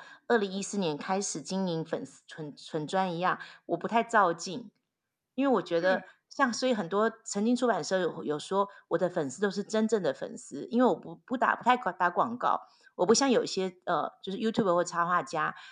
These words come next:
Speaker 1: 他会希望在短时间内达到某一个这个订阅率或者是点赞率这样。我，我，我比较想要找到的是真心追随的人，然后他不是有太多目的性，他只是期待在这边得到一个什么小，小东西，也许是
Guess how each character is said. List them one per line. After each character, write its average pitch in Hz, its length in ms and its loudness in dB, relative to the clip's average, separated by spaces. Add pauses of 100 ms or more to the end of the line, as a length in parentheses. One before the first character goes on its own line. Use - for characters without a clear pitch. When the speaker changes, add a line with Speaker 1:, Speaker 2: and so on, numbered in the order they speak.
(120)
Speaker 1:
他 226 120 2
会 233 160 6
希 214 180 0
望 214 80 2
在 202 100 4
短 160 220 -4
时 156 140 -8
间 196 220 -6
内 190 120 -4
达 160 240 -2
到 185 240 4 (240)
某 165 200 0
一 170 100 -4
个 170 440 4
这 170 120 -8
个 165 180 2
订 196 240 -4
阅 185 140 2
率 175 140 -2
或 170 160 2
者 160 80 -2
是 - 20 -12
点 160 220 -8
赞 151 280 -4
率 147 160 -4
这 123 120 -6
样。 143 120 0 (460)
我， 196 160 2
我， 214 180 8
我 240 100 4
比 294 80 0
较 240 100 8
想 180 200 2
要 165 60 4
找 156 180 0
到 190 140 4
的 170 120 6
是 175 320 -4 (160)
真 226 200 2
心 220 240 0
追 214 180 -2
随 151 240 -2
的 143 140 -2
人， 135 240 -4
然 160 160 -6
后 190 240 2 (380)
他 226 140 2
不 185 180 -4
是 202 500 -4
有 147 100 -4
太 208 200 0
多 196 180 0
目 214 240 0
的 190 180 -6
性， 165 280 -8
他 202 160 2
只 131 140 -12
是 165 120 -10
期 - 180 -10
待 165 160 0
在 175 120 -4
这 175 120 -6
边 165 220 -8
得 139 120 -2
到 165 180 0
一 160 80 -10
个 143 140 -6
什 - 180 -10
么 - 180 -10 (180)
小， 131 240 2 (140)
小 151 240 2
东 196 220 0
西， 196 180 -4
也 180 100 2
许 165 160 -6
是 - 180 -8